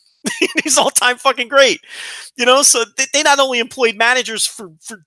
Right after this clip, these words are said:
decades in that company, but they employed great ones and knew how to utilize them to perfection. And I, I just, I don't fucking get it. And then when they do have managers now, they can't, you notice they, they don't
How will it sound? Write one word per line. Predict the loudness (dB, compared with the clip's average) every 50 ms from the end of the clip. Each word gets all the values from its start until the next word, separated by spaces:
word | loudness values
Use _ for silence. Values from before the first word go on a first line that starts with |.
| _ 0
decades | 2 2 2 2 0 0 0 0 -2
in | -4 -2
that | -2 -4 -4
company, | -4 -6 -6 -6 -6 -10 -14
but | -12 -10 -8 -4
they | -4 -4
employed | -4 -6 -12 -12 -8 -8 -8 -10 -12
great | -12 -4 -2 0 0 -2 -4
ones | -6 -8 -8 -6 -4 -4 -4
and | -4 -4 -8
knew | -12 -12 -6 -2
how | 0 0
to | 0 -2
utilize | -6 -8 -8 -8 -4 0 2 2 2 2
them | 0 -4 -4
to | -12
perfection. | -12 -10 -10 -8 -2 0 0 0 0 -2 -6 -6 -6
And | -10 -14 _ -10
I, | -8 -6 -6 -6 -6 -8 _ _ -10
I | -10 -10
just, | -8 -4 -4 -4 -4 _ _ _ -20
I | -20 -20
don't | -20 -20 _ _
fucking | -20 -20 -20 _ -20 _ -20
get | -18 -18
it. | -18 -18 -18 -16 -12 -6 0
And | 2 2
then | 4 4
when | 4 4 4
they | 4 2
do | 0 0 2 2
have | 2 4
managers | 4 0 0 0 0 -2 -4 -4
now, | -2 -2 -2
they | -2 -2
can't, | -4 -2 -4 -4 -4 -6
you | -10 -10
notice | -8 -4 -2 0 0
they, | 0 0 -4 _
they | -10 -10 -10
don't | -10 -14 -18